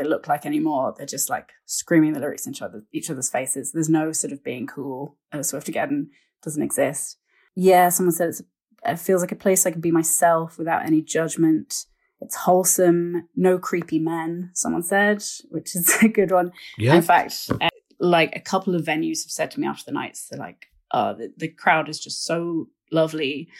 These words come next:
Speaker 1: Like, how can we get this crowd in more often?" And I'm like,
Speaker 2: <laughs>
Speaker 1: "Just alienate straight men."
Speaker 2: Yeah.
Speaker 1: <laughs> No offense. Um, <laughs> but it is,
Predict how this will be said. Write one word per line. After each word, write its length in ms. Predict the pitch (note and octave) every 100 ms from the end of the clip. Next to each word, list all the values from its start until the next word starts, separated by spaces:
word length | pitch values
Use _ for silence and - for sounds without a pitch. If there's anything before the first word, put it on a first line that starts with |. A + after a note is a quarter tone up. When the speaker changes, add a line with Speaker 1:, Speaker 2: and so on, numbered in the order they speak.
| - _ _ -
Speaker 1:
Like, 180 | D#3 C#3+
how 200 | E3 F3
can 120 | E3 G3
we 100 | E3+
get 160 | -
this 120 | D#3
crowd 340 | - D#3+ D#3 D#3+
in 320 | C#3+ D#3+ -
more 160 | - C#3+
often?" 320 | E3 - D3+ G#2
And 100 | E3+
I'm 60 | D#3+
like, 260 | - - -
Speaker 2:
<laughs> 120 | _
Speaker 1:
"Just 300 | - B3 -
alienate 560 | A3 A3 G3+ F#3+ E3+ -
straight 280 | - - -
men." 140 | F3 F#3 - - -
Speaker 2:
Yeah. 540 | D4+ - A2+ A2+ G2+ G2+
Speaker 1:
<laughs> 40 | - _ _ - G#3+ - - - -
No 100 | G3+ D#3
offense. 480 | - - - - _
Um, 260 | F3+ D3+ -
<laughs> 20 |
but 1000 | B3 - D#4+ D4 A#3 G#3+ - - - A3+
it 100 | G#3+
is, 360 | G#3+ G#3 F3